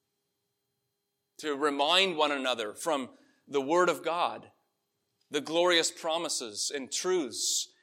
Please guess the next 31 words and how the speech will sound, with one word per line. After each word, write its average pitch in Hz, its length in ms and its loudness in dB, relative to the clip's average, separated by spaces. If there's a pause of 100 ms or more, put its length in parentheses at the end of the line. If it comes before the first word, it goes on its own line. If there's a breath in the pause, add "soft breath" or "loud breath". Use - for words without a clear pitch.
and 139 140 -8
presence 160 480 0
that 135 140 -2
the 135 80 -4
Lord 139 260 0
has 131 160 -6
given 135 300 -2
to 147 220 -6
us. 95 160 -8
That, 147 200 -2
that's 156 220 0
why 165 200 2
we 151 120 -2
gather 160 400 2
in 127 100 -6
Bible 170 320 0
studies. 123 360 -4
That's 143 220 -2
why 156 200 2
we've 147 260 -2 (340 loud breath)
begun 170 300 4
to 156 80 -2
start 175 300 2
discipleship 175 720 0
groups, 175 260 -4
so 156 160 -2
we 170 180 0
can 165 280 -6 (140)
encourage 175 840 6
and 156 160 -2
strengthen 160 640 -2